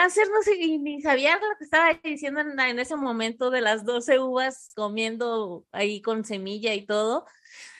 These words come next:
Y se están riendo seguramente porque a todos nos pasó eso de las semillas. <laughs> Y corriendo con la maleta y echando canela y no sé qué tantos rituales y los calzones de mil colores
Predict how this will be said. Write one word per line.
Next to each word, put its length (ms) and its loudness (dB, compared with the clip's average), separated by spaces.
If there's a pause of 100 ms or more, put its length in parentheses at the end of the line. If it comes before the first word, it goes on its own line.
(120)
Y 60 -4
se 80 0
están 240 4
riendo 260 2
seguramente 540 0
porque 200 -2
a 60 -4
todos 160 -2
nos 160 -2
pasó 600 2
eso 180 2
de 80 4
las 140 0
semillas. 640 0
<laughs> 760 4 (260)
Y 140 2
corriendo 440 2
con 140 2
la 100 4
maleta 840 4
y 240 -4 (160)
echando 460 4
canela 840 2
y 60 -10
no 120 0
sé 140 -2
qué 120 2
tantos 340 -4
rituales 500 0
y 40 0
los 160 -2
calzones 460 -2
de 80 -4
mil 200 -4
colores 840 4